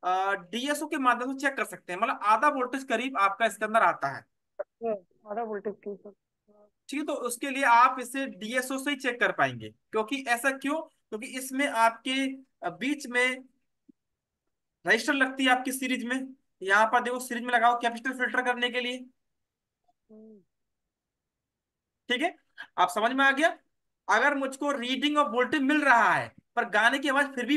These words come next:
Speaker 1: बाहर नहीं निकल रही, तो मुझे चेक करना पड़ेगा Ringer आईसी को मिलने वाले गाने की आवाज मिल रही कि नहीं। इसे, इसीलिए मैं इसे गाने की आवाज बोल रहा हूँ, जिससे आप समझ सके कि हाँ, गाने का मतलब हो गया कि गाना इसके अंदर आता है।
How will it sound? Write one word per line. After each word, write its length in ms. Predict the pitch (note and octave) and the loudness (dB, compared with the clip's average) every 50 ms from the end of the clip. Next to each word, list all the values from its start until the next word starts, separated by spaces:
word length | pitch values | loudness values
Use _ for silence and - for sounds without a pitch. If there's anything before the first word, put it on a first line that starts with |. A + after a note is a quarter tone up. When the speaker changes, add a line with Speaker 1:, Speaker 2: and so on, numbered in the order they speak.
| D4+ | 2
Speaker 1:
बाहर 320 | - A3+ A3+ A#3 C4 C4+ C4+ | 2 4 6 8 6 6 6
नहीं 120 | C#4+ D#4 | 2 0
निकल 200 | D4 D4 D4 C#4 | -2 0 2 2
रही, 180 | A#3+ A3 G3+ G3+ | 2 0 -2 -6
तो 220 | G3 - B3+ B3 | -6 -8 -8 -8
मुझे 260 | A#3+ A#3+ B3 B3 C4+ | -8 -8 -8 -6 -6
चेक 400 | C4+ C4+ - _ - C4 C4+ C4+ | -6 -8 -10 _ -4 -4 -2 -2
करना 220 | B3+ A#3+ A#3 A#3 A#3 | -2 -2 0 0 0
पड़ेगा 340 | A#3 A3+ G#3 G#3 G#3+ C4 B3+ | 0 0 -2 0 -2 -2 -2
Ringer 280 | A#3+ B3 A#3+ B3+ B3+ B3 | -2 -4 -4 0 2 2
आईसी 240 | A#3 A3+ A#3 A#3+ | 2 2 -2 -6
को 120 | B3 C#4+ C#4+ | -6 -6 -4
मिलने 260 | B3+ B3 B3 B3 A#3+ | -4 -4 -2 0 2
वाले 220 | A#3+ A#3 B3 C4+ | 4 4 4 4
गाने 280 | C4 A3+ A3 A3 A3+ A#3+ | 4 4 4 2 2 -2
की 120 | B3 D4 | -2 0
आवाज 380 | D4 G3 A#3+ B3+ - - - - _ _ _ _ _ _ _ _ _ _ _ _ _ - | 2 4 4 4 2 2 -2 -10 _ _ _ _ _ _ _ _ _ _ _ _ _ -12
मिल 220 | F3 G3+ B3+ C#4+ | -8 -6 -4 -4
रही 200 | C4+ C4+ C#4 C#4+ | -2 -2 -2 -2
कि 140 | D4 D4 D4 | 0 -2 -2
नहीं। 260 | C#4 C#4 B3+ G3+ C#3 - _ _ _ - - _ - | -2 -2 -4 -6 -8 -14 _ _ _ -20 -20 _ -16
इसे, 480 | - - A3+ A#3+ B3 B3+ B3 B3 B3+ _ _ _ | -12 -8 -4 -2 -2 -2 -4 -6 -10 _ _ _
इसीलिए 340 | G#3+ G#3+ - - C4+ C#4 D4 | -14 -12 -10 -6 -6 -4 -4
मैं 140 | C#4 C#4+ C#4+ | -2 -2 -2
इसे 220 | C#4 C4+ C4+ C#4+ | -2 -4 -4 -4
गाने 320 | C4+ G#3+ A3 G#3+ A3 A#3+ B3 | 0 4 4 4 4 4 2
की 80 | B3+ | 2
आवाज 180 | B3 A#3+ B3 A#3+ | 4 4 4 4
बोल 180 | G#3 A3 A3+ A3+ | 2 0 -2 0
रहा 120 | A3 A#3 | 2 0
हूँ, 80 | C4 C4+ | 0 0
जिससे 220 | C4+ C4+ - C4 | -2 -2 0 0
आप 100 | C4+ C4+ | 0 0
समझ 340 | C4+ - A#3+ A3+ B3 C#4+ C#4 | 0 -2 -2 0 2 0 0
सके 340 | C4+ A#3+ A#3 A#3 B3 B3 B3 | 0 -2 -2 -2 -2 -4 -4
कि 80 | B3 | 0
हाँ, 200 | A#3 A#3 A#3+ A#3+ | 2 2 2 4
गाने 360 | G#3 G3+ F#3+ G3 G3 G#3 A3+ A3 | 4 4 4 4 4 4 0 0
का 120 | A3 G#3+ | 0 0
मतलब 320 | G3+ G3 G3 - G#3 G#3 G3+ | 0 0 -2 -2 -2 -2 0
हो 100 | G3 F#3+ | -2 -2
गया 140 | G3 A3+ | -2 -4
कि 100 | A#3+ C4+ | -4 -2
गाना 380 | B3+ - F#3+ F3+ F#3 F#3+ A#3+ B3+ A#3+ | 0 2 4 4 6 6 4 2 2
इसके 220 | A3 - - G#3+ | -2 -6 -2 -2
अंदर 220 | F#3+ F3+ G3 G#3+ A3 | 0 2 4 6 8
आता 300 | A#3+ B3 A#3+ A3 F3+ D#3+ | 8 8 8 6 2 0
है। 200 | C3 A2+ G#2 | 0 -2 -10